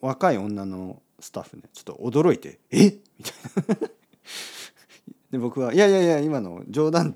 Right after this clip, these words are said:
冗談、冗談です。冗談です」、みたいな。え、たらもうこ-、困ってしまいましたよね、彼女はね。「え、何この人」、みたいな。「いや、あの、いや、あの、ロボットみたいな音で、ロボットの音じゃなくて、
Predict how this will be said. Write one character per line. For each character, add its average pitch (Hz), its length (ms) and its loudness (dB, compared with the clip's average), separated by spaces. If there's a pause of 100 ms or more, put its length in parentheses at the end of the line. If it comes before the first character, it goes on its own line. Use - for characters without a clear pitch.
冗 139 220 0
談、 190 380 4
冗 143 200 0
談 170 180 2
で 85 120 -10
す。 - 120 -18 (680)
冗 147 220 2
談 156 200 0
で 76 80 -10
す」、 - 160 -18
み - 40 -20
た - 100 -20
い - 20 -20 (1600)
な。 127 80 -8
え、 127 80 -10 (520)
た - 100 -6
ら 104 80 -6
も 87 120 -10
う 85 40 -20
こ-、 - 320 -8
困 185 240 0
っ 247 60 -6
て - 120 -4
し - 100 -8
ま 90 80 -8
い - 20 -10
ま 90 80 -10
し - 80 -14
た 76 60 -12
よ 78 60 -14
ね、 90 120 -14
彼 110 200 -6
女 78 120 -16
は 71 40 -14
ね。 76 220 -18
「え、 - 200 -16
何 123 240 -8
こ 90 160 -20
の 90 100 -18
人」、 - 280 -20
み - 60 -18
た - 80 -20
い - 20 -20
な。 - 60 -20 (1300)
「い - 20 -4
や、 156 140 2
あ 151 40 0
の、 147 280 -4 (460)
い 151 60 -4
や、 135 140 -4 (180)
あ 139 100 -6
の、 123 120 -4
ロ 170 100 2
ボ 214 100 4
ッ - 20 2
ト - 140 -10
み 170 160 2
た 381 200 0
い 92 80 -8
な 87 140 -10
音 98 220 -8
で、 80 200 -12
ロ 135 120 -2
ボ 156 80 0
ッ - 40 0
ト - 180 -16
の 85 120 -14
音 101 180 -10
じ 80 80 -14
ゃ 76 40 -14
な 87 140 -10
く - 80 -20
て、 78 320 -14